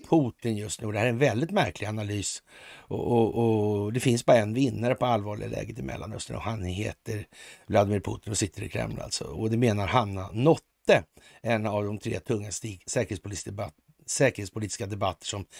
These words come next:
S V D har talat om. Att Putins gå-, gräns går vid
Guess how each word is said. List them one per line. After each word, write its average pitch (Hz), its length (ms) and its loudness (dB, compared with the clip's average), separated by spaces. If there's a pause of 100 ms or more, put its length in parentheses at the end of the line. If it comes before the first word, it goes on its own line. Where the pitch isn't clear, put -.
(220)
S 131 400 2
V 107 60 -10
D 107 100 -8
har 107 80 -10
talat 117 280 -10
om. 104 60 -14
Att - 140 -18
Putins 113 440 -10
gå-, 107 400 -6
gräns 117 580 0
går 104 180 -4
vid 101 180 -4